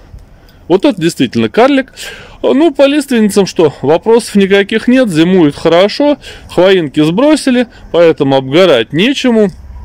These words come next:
Единственное, что вот у этой вот лиственницы очень неравномерно распускаются хвоинки весной. И некоторые веточки, а в некоторые годы даже вот целые вот такие вот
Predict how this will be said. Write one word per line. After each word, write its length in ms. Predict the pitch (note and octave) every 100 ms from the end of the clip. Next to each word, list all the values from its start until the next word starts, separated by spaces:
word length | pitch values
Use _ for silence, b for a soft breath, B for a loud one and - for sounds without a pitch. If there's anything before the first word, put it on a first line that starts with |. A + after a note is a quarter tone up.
| - - - - -
Единственное, 600 | D3 D3+ B3 B3+ G3+ F3
что 240 | - D#3
вот 180 | C3 B2
у 80 | D#3
этой 260 | B3 -
вот 160 | D#3+ B2+
лиственницы 560 | C#3 B2 B2+ A#2+ A2 A2 B B B -
очень 460 | G#3+ A3+ D#3+ D3
неравномерно 880 | E3 E3 C3+ B2+ B2+ C3+ G#3 B3+ G#3+
распускаются 720 | D#3 - B2+ - F#3 G#3+ -
хвоинки 560 | C#3+ A#2+ A#2+ D#3+ G#3 F3+
весной. 640 | E3 G#3 - B2+ A2+ A2 - B B B B B - - - -
И 180 | G3+
некоторые 760 | D#3+ F#3 G#3+ F#3+ C#3 - B2+ B2
веточки, 720 | C3+ B3+ - G3+ - - A2 B -
а 300 | D#3+ D#3 D#3 B2+ B
в 160 | C3 C#3
некоторые 560 | G3+ G#3+ D3 - C3+
годы 320 | B2+ D#3+ D3 A#2
даже 380 | C#3+ D#3+ C3
вот 220 | B2+ B2+ -
целые 400 | F3+ F3 B2+ B2
вот 160 | A#2+
такие 500 | - C#3 C#3 F3 D3
вот 240 | B2 A#2+